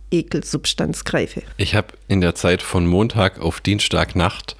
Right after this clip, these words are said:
Speaker 2: neun Packungen Tempos vernichtet. Ich hab's einfach hinter mich gebracht.
Speaker 1: <laughs> Man muss aber dazu sagen, Flo ist sehr verschwenderisch, ja? Also er schneuft einmal in die,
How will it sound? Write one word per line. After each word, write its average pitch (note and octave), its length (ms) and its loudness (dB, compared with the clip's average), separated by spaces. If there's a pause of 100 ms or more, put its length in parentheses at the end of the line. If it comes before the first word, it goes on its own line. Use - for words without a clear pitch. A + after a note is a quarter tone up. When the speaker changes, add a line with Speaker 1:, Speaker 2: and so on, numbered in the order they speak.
Speaker 2:
neun F2+ 320 2
Packungen F2 460 0
Tempos E2+ 400 0
vernichtet. - 560 -4
Ich F#2+ 100 0
hab's F#2 120 0
einfach F2 240 -2
hinter F2+ 220 0
mich D2 220 -2
gebracht. - 540 -4 (420)
Speaker 1:
<laughs> C#4 400 2
Man C#4 200 6
muss C#4 220 4
aber G3 180 4
dazu G3 320 0
sagen, E3+ 400 0
Flo F#3 240 2
ist E3+ 200 0
sehr D3+ 140 2
verschwenderisch, D#3 760 0
ja? F#3+ 200 4
Also - 260 0
er E3 140 4
schneuft G3+ 480 2 (140)
einmal G#3 420 6
in F#3 220 2
die, E3 280 2